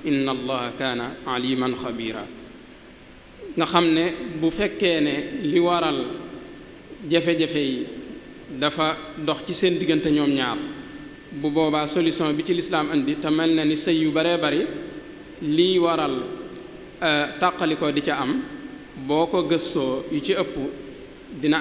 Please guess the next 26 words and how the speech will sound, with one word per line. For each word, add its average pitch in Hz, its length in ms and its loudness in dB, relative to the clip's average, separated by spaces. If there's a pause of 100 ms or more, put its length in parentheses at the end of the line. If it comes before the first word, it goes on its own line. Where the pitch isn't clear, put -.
am 139 220 2 (220)
défaut 156 240 0
boo 143 180 2
xam 143 180 0
ne 139 120 2
ci 156 100 0
ku 143 260 -6
góor 156 220 4
ki 160 100 0
lay 143 180 2
doon, 143 180 0 (400)
ku 185 80 2
jigéen 160 320 4
ki - 120 0
itam 139 200 2
dina 131 180 0
am 123 120 -4
défaut. 113 320 -6
Ñaare 147 380 2
koo 175 140 4
ci 180 140 2
laaj 170 260 4
rek 143 120 0 (460)
dina 151 220 2
la 151 120 2
wax 143 120 0